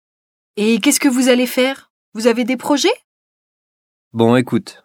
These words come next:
Speaker 2: je vais t'expliquer. On voudrait faire le tour du Québec, mais à vélo.
Speaker 1: Je pense que c'est une très bonne idée, Romain. Mais pour le moment, je ne pense pas que je puisse vous tenir compagnie.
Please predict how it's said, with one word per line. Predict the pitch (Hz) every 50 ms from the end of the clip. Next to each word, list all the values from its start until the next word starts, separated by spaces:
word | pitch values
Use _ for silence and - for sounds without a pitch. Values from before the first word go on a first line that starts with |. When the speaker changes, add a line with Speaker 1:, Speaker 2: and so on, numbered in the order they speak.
| _
Speaker 2:
je | - 110 123 127
vais | 131 147
t'expliquer. | 131 151 123 - - - 127 113 - - 101 101 - _ _ _ _ _ _ _ _ _ _ -
On | 117 113
voudrait | 110 127 123 127 143 143
faire | - - 156 120
le | 113 113
tour | 110 - - 190 180 147
du | 127 120
Québec, | 117 - 113 104 95 120 156 170 - - - _ _ _ _
mais | 113 113 107 107
à | 120 113
vélo. | 107 123 110 98 101 95 - _ _ _ _ _ _ _ _ _ _ _ _ _ _ _ _ _ _ _ _ _
Speaker 1:
Je | 180 185 233
pense | 247 240 - 320 370 359 -
que | 277 247
c'est | - 269 247 -
une | 233 208 202 196
très | - - - - 370 381 381
bonne | 262 277 254 262
idée, | 320 339 294 349 339
Romain. | 302 254 254 247 226 220 214 202 _ _ _ _ _ _ _ _ _ _ _ _ _ _ _
Mais | 208 226 254 302 349 381 392 392 381 381 359 349 330 311 302 294 277 247 _
pour | - 311 330
le | 330 339
moment, | 330 330 330 320 339 370 381
je | 339 - 262
ne | 294 294 262
pense | 240 302 302 302 -
pas | - - 330 330 320
que | - 269
je | 220 240 247
puisse | 240 - 254 254 240 214
vous | 214 220
tenir | - 240 220 220 226 -
compagnie. | - 220 202 214 202 196 190 185 190